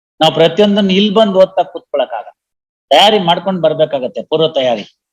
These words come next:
ಆ ಕಾರಣಕ್ಕೋಸ್ಕರನೇ ನಮ್ಗೆ ಫೈಲ್ಸ್ ಕಳ್ಸ್ಕೊಡ್ತಾರೆ. So ಇವತ್ತಿನ ಕೆಲ್ಸ ಆದ್ಮೇಲೆ ನಾನ್ ಸಂಜೆಗ್ ಮನೆಗ್ ಹೋದ್ಮೇಲೆ ಒಂದ್ ಅರ್ಧ ಗಂಟೆನೋ ಒಂದ್ ಗಂಟೆನೋ ಪ್ರೈವೇಟ್ ಟೈಮ್ ಇಟ್ಕೊಂಡ್ ಆದ್ಮೇಲೆ ಈ ಪೇಪರ್ ಓದೋದನ್ನ ಇಟ್ಕೋಬೇಕು. That will be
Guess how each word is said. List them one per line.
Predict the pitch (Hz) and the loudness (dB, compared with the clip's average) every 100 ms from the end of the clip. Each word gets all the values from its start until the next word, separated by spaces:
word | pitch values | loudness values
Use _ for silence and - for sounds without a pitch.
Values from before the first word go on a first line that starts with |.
| _ _ _ _ - | _ _ _ _ -4
ಆ | 151 | 0
ಕಾರಣಕ್ಕೋಸ್ಕರನೇ | 175 190 196 196 185 - 180 190 190 | 2 2 0 0 -2 -2 -4 -2 -2
ನಮ್ಗೆ | 180 175 156 | -4 -4 -6
ಫೈಲ್ಸ್ | 151 175 170 | -2 -2 -2
ಕಳ್ಸ್ಕೊಡ್ತಾರೆ. | - 147 143 170 143 110 - _ _ _ _ _ _ _ _ _ _ _ _ _ - | -2 -4 -2 -6 -4 -6 -8 _ _ _ _ _ _ _ _ _ _ _ _ _ -2
So | 170 | 2
ಇವತ್ತಿನ | 165 185 190 175 | 4 4 2 2
ಕೆಲ್ಸ | 175 175 214 | 2 2 2
ಆದ್ಮೇಲೆ | 202 185 185 196 | 2 2 -2 -4
ನಾನ್ | 185 175 | -2 -6
ಸಂಜೆಗ್ | 156 160 165 156 | -6 -6 0 0
ಮನೆಗ್ | 156 175 175 | 0 -2 2
ಹೋದ್ಮೇಲೆ | 180 160 170 | 0 0 -2
ಒಂದ್ | 160 151 | 0 0
ಅರ್ಧ | 139 170 | 0 0
ಗಂಟೆನೋ | 160 156 170 165 | 0 -4 -4 0
ಒಂದ್ | 156 147 151 | 0 0 -2
ಗಂಟೆನೋ | 156 147 160 156 | -4 -4 -2 -4
ಪ್ರೈವೇಟ್ | - 143 170 175 | 2 4 4 2
ಟೈಮ್ | 156 139 | -2 -2
ಇಟ್ಕೊಂಡ್ | 131 - - - | -12 -8 -2 2
ಆದ್ಮೇಲೆ | - 285 349 523 - - | 2 0 -10 -10 -12 -8
ಈ | 175 | -8
ಪೇಪರ್ | - - 208 | 0 0 2
ಓದೋದನ್ನ | 185 180 165 160 | 2 0 -2 -6
ಇಟ್ಕೋಬೇಕು. | 151 - 202 - - _ _ _ _ _ _ _ _ _ _ _ _ _ _ 185 | -14 -10 -8 -8 -12 _ _ _ _ _ _ _ _ _ _ _ _ _ _ -2
That | 180 | 0
will | 220 | 0
be | 208 | 0